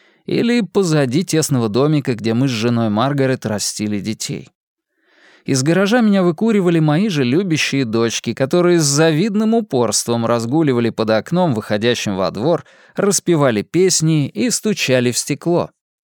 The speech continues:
Отцу приходилось выбирать, закончить рассказ или поиграть с девочками. Конечно, я выбирал игры, что угрожало доходу семьи.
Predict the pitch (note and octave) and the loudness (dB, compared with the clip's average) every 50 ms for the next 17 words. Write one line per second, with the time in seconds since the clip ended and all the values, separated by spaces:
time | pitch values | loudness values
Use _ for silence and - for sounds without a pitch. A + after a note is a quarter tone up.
0 | _ _ - B2+ B2 - - - - C#3+ C3 - F3+ F3+ F3 - A3 G#3 E3 D3 | _ _ -2 0 0 0 0 -2 -2 -2 0 0 -2 -2 0 0 0 0 2 0
1 | D3 E3+ E3+ - G3 G3+ G3 F#3 G3+ G#3 F3+ B2+ F#2+ E2 - - - - - - | 0 0 0 0 -2 -2 0 0 0 0 0 -2 -4 -6 -8 -14 -18 -20 -20 -20
2 | - - - C3+ A#2 A2+ A#2 G#2+ - D3+ D3+ C#3 - C3+ A#2+ - A2+ G#2+ F#2+ - | -20 -8 -4 -2 0 0 0 0 0 0 0 0 -2 -4 -2 -2 -2 0 -2 -2
3 | - - - D3+ G3 - - - - _ - B2+ B2 B2 D#3+ F3+ - - F3+ D#3+ | -4 -2 -2 -2 0 -2 -4 -6 -6 _ -2 -2 0 0 0 -2 0 0 0 0
4 | D3+ B2+ A2 A#2+ A#2 A2+ G#2 A2+ B2 C#3 F#3 F#3 C3 D#2 - - - - - - | 0 0 0 -2 -2 -2 -2 -6 -4 -2 -2 -2 -2 -4 -8 -12 -12 -12 -14 -16
5 | - - _ _ _ _ _ _ _ _ _ _ _ _ - A2 A#2+ A#2+ B2 B2+ | -16 -20 _ _ _ _ _ _ _ _ _ _ _ _ -4 -2 0 0 0 0
6 | C3+ C3 - - D3 C#3 C#3+ C#3 C3+ D3+ C#3 D3 D3 D3 C#3+ D3 D3 E3+ F#3 E3 | 0 0 0 0 0 2 2 2 0 0 -2 0 0 0 0 0 2 0 0 0
7 | A#2 G2 F#2+ E2 D2+ - - - - A#2 A2+ G#2+ A2 A2 - F#2+ A#2 C3+ C#3 C#3 | -2 -4 -8 -8 -8 -8 -6 -4 -4 -4 -2 -2 -2 -2 -2 0 0 0 2 2
8 | B2+ A2+ A2 G2+ - - - A2+ A2+ G#2+ G#2+ - - - B2+ B2 A2+ F#2 D2+ - | 0 0 -2 -4 -2 -2 -4 -2 -2 -2 -4 -4 -4 -4 -2 -2 -2 -4 -6 -10
9 | - | -12